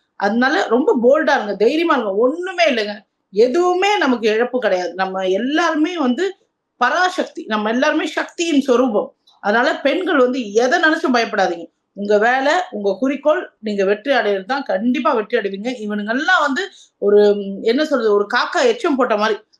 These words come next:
அவ-, அந்த காக்கா எச்சம் போட்டுச்சுன்னா நம்ம, "ஐயோ, எச்சம் போட்டுச்சு, எச்ச-, எச்சம் போட்டுச்சுன்னு" அதே நினைச்சு நம்ம வந்து வீட்டுக்குள்ளேயே இருக்க முடியாது. வெளியில வாங்க, நம்ம போராடுவோம், நம்ம வந்து வெற்றி பெறுவோம். எல்லா ஆண்களும் தப்பானவங்க இல்ல,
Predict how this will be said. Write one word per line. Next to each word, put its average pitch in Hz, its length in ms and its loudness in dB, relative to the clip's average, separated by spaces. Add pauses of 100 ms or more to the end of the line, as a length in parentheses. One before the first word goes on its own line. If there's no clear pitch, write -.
(140)
அவ-, 208 240 2
அந்த 208 540 0
காக்கா 294 260 0
எச்சம் 277 260 0
போட்டுச்சுன்னா 247 320 -2
நம்ம, 247 200 0
"ஐயோ, 277 240 2
எச்சம் 269 340 2
போட்டுச்சு, 247 200 -4
எச்ச-, 247 280 -2
எச்சம் 269 380 -4
போட்டுச்சுன்னு" 254 300 -14
அதே 277 300 -2
நினைச்சு 294 340 -2
நம்ம 240 240 -2
வந்து 247 180 -6
வீட்டுக்குள்ளேயே 294 440 -4
இருக்க 240 180 -2
முடியாது. 185 280 -6 (360)
வெளியில 339 300 2
வாங்க, 220 420 -2 (180)
நம்ம 185 320 -6
போராடுவோம், 262 480 2 (220)
நம்ம 190 260 -2
வந்து 247 220 2
வெற்றி 240 320 0
பெறுவோம். 202 320 0
எல்லா 247 320 0
ஆண்களும் 311 500 0
தப்பானவங்க 226 460 -2
இல்ல, 202 360 -2